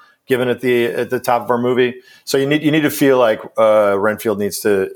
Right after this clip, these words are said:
to, you know, procure bodies for Dracula, and Dracula's too infirm to be able to do it. So that, so he needs to look messed up. So we had, you know, we had, uh, what we called the Picasso look,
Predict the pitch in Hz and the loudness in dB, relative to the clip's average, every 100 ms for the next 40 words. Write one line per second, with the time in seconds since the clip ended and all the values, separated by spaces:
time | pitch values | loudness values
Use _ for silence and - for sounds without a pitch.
0 | - - 101 95 - _ _ - 101 - | -10 -2 0 0 -6 _ _ -8 -6 -4
1 | - - 104 85 92 90 85 - 90 90 | -6 -2 -2 0 0 -2 -6 -12 -4 -2
2 | 90 90 87 87 - - - 104 101 92 | -2 -2 -2 -2 -4 -20 -12 0 0 2
3 | 98 - - 113 95 87 110 95 90 87 | -2 -2 0 2 0 -2 -2 -2 -2 -6
4 | 87 _ _ _ - 120 107 98 104 98 | -14 _ _ _ -2 2 2 0 0 0
5 | 90 104 101 - 110 117 120 - 107 101 | -2 -4 -4 -2 0 0 -2 -2 -2 0
6 | 104 98 107 92 - 95 98 92 - 101 | -2 -2 -2 -2 -4 -2 0 0 -4 -6
7 | 92 90 _ _ _ _ 104 101 95 85 | -4 -6 _ _ _ _ 0 2 2 0
8 | 95 92 95 101 98 110 101 - - 110 | 0 0 -2 -6 -2 -2 -2 -8 -4 -2
9 | - 95 92 90 - | -4 -10 -10 -12 -16